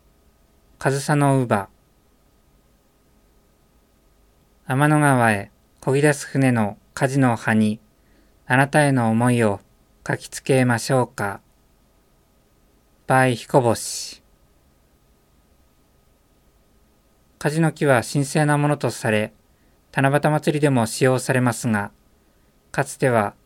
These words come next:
その梶の葉に和歌を書き記すことも行われていました。それが今日に伝わる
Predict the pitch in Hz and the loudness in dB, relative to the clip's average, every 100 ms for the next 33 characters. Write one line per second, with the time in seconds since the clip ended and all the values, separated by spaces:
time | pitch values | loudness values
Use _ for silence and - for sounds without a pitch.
0 | _ - 131 123 - 123 135 135 131 - | _ -2 0 0 -2 -2 2 2 0 0
1 | 131 110 101 _ _ _ _ _ _ _ | 0 0 -4 _ _ _ _ _ _ _
2 | 147 - 151 127 - - - - 151 143 | -8 2 4 4 0 -16 -12 -4 -4 -4
3 | - 127 131 120 113 - 123 127 131 127 | -6 -2 0 2 0 0 2 2 2 0
4 | 120 117 110 - 110 98 - _ _ _ | -2 -2 -4 -4 -4 -4 -8 _ _ _
5 | _ _ _ _ _ _ _ _ _ _ | _ _ _ _ _ _ _ _ _ _
6 | _ _ - 139 139 135 - 156 151 139 | _ _ -4 0 2 2 0 2 0 0
7 | 139 113 - 123 110 110 110 | -2 -2 -2 2 2 4 0